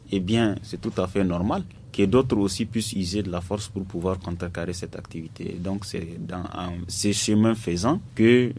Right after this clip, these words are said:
des perturbations peuvent naître et des, malheureusement, des affrontements peuvent se faire entre les différents participants, les sections, le comité directeur. Mais très souvent, le comité directeur en est la cause et les sections n'acceptent pas souvent une imposition de la part du comité directeur.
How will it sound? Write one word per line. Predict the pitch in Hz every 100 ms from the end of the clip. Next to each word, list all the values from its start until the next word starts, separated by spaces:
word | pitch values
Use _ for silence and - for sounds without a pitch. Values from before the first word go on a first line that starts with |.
| -
des | 95
perturbations | 95 98 101 95 95 95 104
peuvent | 92 87 85
naître | 113 127
et | 107 - 107 120 - - - - - 90
des, | 90 90
malheureusement, | 95 101 101 95 95 95 101 107 - 87
des | 90 90 87
affrontements | 95 98 98 98 98
peuvent | 98 98
se | 95 87
faire | - 98 95 - -
entre | 113 107 98
les | 90
différents | 85 87 92 95
participants, | 95 82 - 82 - 92
les | 90
sections, | 87 90 87 98 95
le | 87
comité | - 85 85 85
directeur. | 82 - 90 87
Mais | 90
très | 90 160
souvent, | - 110 92 101 - -
le | 92
comité | 90 98 98 107
directeur | 92 87 - 90 90 -
en | 90 90
est | 87
la | 87
cause | - 85 - -
et | 90
les | 87
sections | - - - 107
n'acceptent | 90 90 - 87 -
pas | - 101
souvent | 104 90 87 92 92 -
une | 95 85
imposition | 85 87 80 80 92
de | 85 85
la |
part | - 85
du | 82
comité | - 80 - 78
directeur. | 85 - -